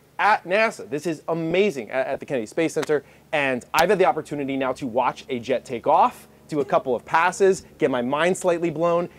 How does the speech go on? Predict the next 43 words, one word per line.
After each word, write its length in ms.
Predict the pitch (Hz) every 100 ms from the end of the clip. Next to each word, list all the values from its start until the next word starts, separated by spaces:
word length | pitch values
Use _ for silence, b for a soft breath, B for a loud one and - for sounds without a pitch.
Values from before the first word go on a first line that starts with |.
| B
and 140 | 151 151
now 400 | 180 185 143 135
to 80 | 143
talk 260 | 160 143
with 140 | 165 160
your 80 | 151
team 320 | - 120 117
about 240 | - 123 117
everything 360 | 165 160 170 165
that 100 | 139
this 140 | 135
company 300 | 139 120 123
is 120 | 110
doing. 300 | 104 147 143 135 B B -
Gonna 120 | 147
start 220 | 143 131
off 220 | 117 - - -
with 120 | 117
yourself, 320 | 113 110 104
Rick. 200 | 110 110 - B B
I 80 | 147
would 120 | 151
love 160 | 165 -
for 80 |
you 160 | 240 175
to 80 | 156
give 340 | 127 131 117
just 160 | - 156
a 60 |
quick 200 | 240 254
background 480 | - 117 - 131 113
to 120 | - 139
somebody 280 | 170 190
who's 120 | 196 -
unfamiliar 380 | 165 208 190 180
with 100 | 160
this 140 | - 123
company 440 | 127 113 123 123 B B
in, 100 | 147
in 160 | 156 160
a 40 |
one-minute 420 | 143 202 233 208
synopsis. 580 | - 127 117 - 117 -